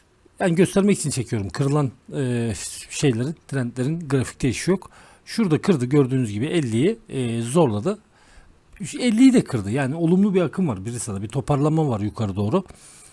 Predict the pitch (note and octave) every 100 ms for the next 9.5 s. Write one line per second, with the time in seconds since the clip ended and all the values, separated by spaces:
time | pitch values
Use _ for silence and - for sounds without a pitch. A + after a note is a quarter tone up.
0 | - _ _ _ _ _ - - - -
1 | A#3 A3+ C4+ A#3 C3 G3+ F#3 F#3 E3 F3
2 | - _ - F3+ - A#3+ G3 G#3+ A#3 A#3
3 | F#3 D#3 F3 D3 - E3 G#3 F3 G3+ F#3+
4 | - D3 D#3 F#3+ - - E3 F3 E3+ -
5 | B2+ G2 - E3 - - E3 D#3+ _ _
6 | _ _ _ D3+ D#3+ E3 D3+ F#3 - D#3+
7 | C#3 D#3 D3 D#3 D3 D#3+ E3 - D3 D#3+
8 | C3+ C#3+ C3 D3+ C#3 A#2+ D3+ D3+ A2+ B2+
9 | G#2 E3 - C#3